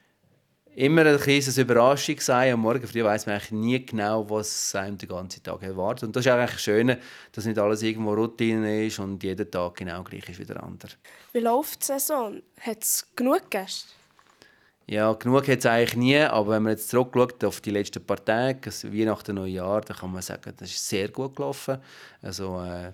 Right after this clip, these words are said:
Speaker 1: die Hotel und vor allem Ferienwohnungen sind sehr gut ausgebucht gewesen. Bergbahnen haben leider einen Umsatzeinbruch gehabt, aber das ist wegen dem schlechten Wetter eigentlich, oder leider nicht, keine Überraschung. Jetzt, wenn man vorausschaut, kommt's besser, jetzt fängt's an fest zu schneien.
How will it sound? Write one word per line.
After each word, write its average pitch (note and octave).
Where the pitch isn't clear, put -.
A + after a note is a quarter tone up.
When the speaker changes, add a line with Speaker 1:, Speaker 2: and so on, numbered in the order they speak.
Speaker 1:
die -
Hotel F#2
und F2+
vor -
allem F2+
Ferienwohnungen F#2+
sind F#2
sehr G#2+
gut C3+
ausgebucht B2
gewesen. A2
Bergbahnen G2+
haben F#2
leider F2
einen F#2+
Umsatzeinbruch A2
gehabt, -
aber A2+
das F2+
ist F#2+
wegen F#2
dem F#2
schlechten F2
Wetter F2
eigentlich, F#2
oder F#2
leider F2
nicht, G2
keine A2
Überraschung. A2+
Jetzt, G2+
wenn G#2
man G2+
vorausschaut, B2
kommt's G#2+
besser, C#3+
jetzt A#2+
fängt's A2
an G2+
fest A#2
zu -
schneien. A#2